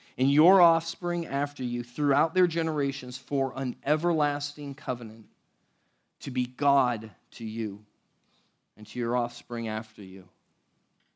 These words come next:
God is gonna make a promise to Abraham that includes land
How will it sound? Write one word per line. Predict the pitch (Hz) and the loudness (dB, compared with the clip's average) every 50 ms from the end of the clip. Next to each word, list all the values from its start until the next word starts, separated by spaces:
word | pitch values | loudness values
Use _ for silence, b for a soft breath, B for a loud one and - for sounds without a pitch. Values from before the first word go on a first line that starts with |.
| _ - - _ _ _ _ _ _ _ _ _ _ _ _ _ _ _ _ _ _ _ _ _ _ _ _ _ _ _ _ _ _ _ _ _ _ _ - 135 | _ -20 -20 _ _ _ _ _ _ _ _ _ _ _ _ _ _ _ _ _ _ _ _ _ _ _ _ _ _ _ _ _ _ _ _ _ _ _ -16 0
God | 123 175 165 202 254 | 4 6 6 6 6
is | 277 214 - | 4 2 2
gonna | 220 208 190 | 2 4 4
make | 190 175 156 156 | 2 2 2 -2
a | 135 | -6
promise | - - 165 156 160 160 160 160 | -2 0 2 2 4 2 0 -2
to | - 143 | -4 -2
Abraham | 131 151 143 151 156 151 147 147 143 | -2 -2 -2 -2 -4 -4 -2 -2 -2
that | 131 120 | -2 -2
includes | 120 113 - - 113 98 92 107 | -4 -6 -6 -8 -8 -10 -10 -6
land | 117 120 127 139 135 135 135 135 131 127 131 120 | -4 -2 0 0 0 0 -2 -4 -4 -6 -8 -10